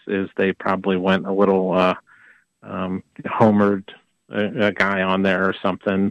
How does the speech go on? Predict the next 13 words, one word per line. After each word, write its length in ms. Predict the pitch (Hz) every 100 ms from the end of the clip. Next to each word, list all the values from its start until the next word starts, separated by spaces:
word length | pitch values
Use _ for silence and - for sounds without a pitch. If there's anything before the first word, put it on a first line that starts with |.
| -
that 180 | 104 -
they 200 | 101 90
just, 220 | - - - _ -
you 180 | - 123
know, 140 | 104
at 140 | 98 -
the 100 | 110 -
similar 320 | 110 101 92
position, 680 | - 98 98 - - 101 98
and 140 | 95
maybe 200 | 98 95
they 140 | 101 101
got 200 | 95